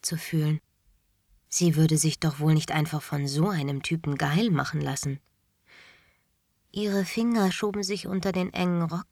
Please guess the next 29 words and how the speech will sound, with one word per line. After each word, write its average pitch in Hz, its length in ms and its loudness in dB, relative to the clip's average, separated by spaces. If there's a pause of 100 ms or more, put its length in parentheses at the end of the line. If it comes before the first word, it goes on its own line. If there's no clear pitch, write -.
in 196 140 -4
den 185 160 0
seidenen 170 560 2
Slip 165 260 -2
hinein. 147 420 0 (640)
Tatsächlich, - 680 -8 (560)
alles 185 320 -6
feucht - 340 -8
zwischen - 260 -6
ihren 147 240 -8
Beinen. 143 340 -6 (720)
So 208 340 -2
ein 180 260 0
Typ - 320 -8
war 226 180 -2
also 165 220 0
tatsächlich 165 680 -2
in 175 140 0
der 151 140 2
Lage, 165 380 0
sie 170 160 2
nur 175 220 4
durch 208 200 -4
seine 156 260 2
bloße 156 440 -2
Anwesenheit 196 680 -2
geil 233 240 -4
zu - 160 0
machen. 160 400 2